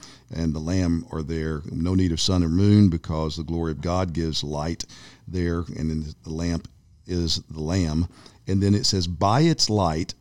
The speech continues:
will the nations walk, and the kings of the earth will bring their glory into it."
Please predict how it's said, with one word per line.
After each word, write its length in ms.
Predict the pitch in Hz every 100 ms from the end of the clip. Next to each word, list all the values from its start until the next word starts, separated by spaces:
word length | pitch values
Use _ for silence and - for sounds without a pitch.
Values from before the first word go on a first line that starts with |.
| _ 101
will 280 | 104 131
the 100 | 147
nations 640 | 120 120 117 - 90 87 87
walk, 520 | 92 104 76 73 - -
and 140 | 95
the 80 | 90
kings 460 | - 123 139 127
of 80 | 147
the 160 | 120 107
earth 340 | 98 92 95
will 160 | - 90
bring 420 | 85 98 120 131
their 280 | 110 107 110
glory 600 | 101 107 110 110 113 113
into 460 | 113 113 113 - 190
it." 240 | 104 -